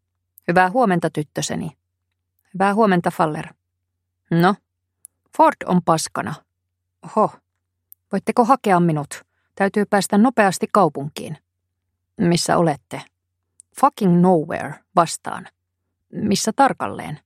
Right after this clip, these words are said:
"Mecklenburgissa. Sarrentinin ja keskellä ei mitään välissä. Jossain tiellä B sata yhdeksänkymmentäviisi, moottoritien pohjoispuolella." "Ahaa."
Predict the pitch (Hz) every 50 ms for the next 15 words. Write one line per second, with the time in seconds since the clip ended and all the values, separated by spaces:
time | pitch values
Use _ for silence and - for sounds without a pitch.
0 | _ _ _ _ _ _ _ _ _ _ _ _ _ _ _ 202 220 247 - -
1 | 185 165 165 160 156 - - - 160 - - - 170 - - _ _ _ _ _
2 | _ _ _ _ _ _ - - 233 277 269 226 202 180 - - 175 175 175 175
3 | 175 175 170 156 - - _ _ - 240 262 - - - 202 185 180 - - 202
4 | 196 196 208 233 - - 196 180 175 180 180 196 185 160 135 - - - - -
5 | - - _ _ _ _ _ _ _ _ _ _ _ _ _ _ - 247 - -
6 | - 240 214 196 - - 202 190 190 185 180 226 269 240 202 - 185 - 175 180
7 | - 247 226 - 175 - - 170 165 160 - 165 165 170 170 180 170 175 175 151
8 | 135 127 - - - - _ _ _ 220 240 240 - _ - 180 175 170 - 190
9 | 175 175 170 214 202 180 175 170 170 - - - 175 160 151 - - - - 151
10 | - _ _ _ _ _ _ _ _ _ _ _ _ _ _ _ _ - 185 175
11 | 269 240 175 - - -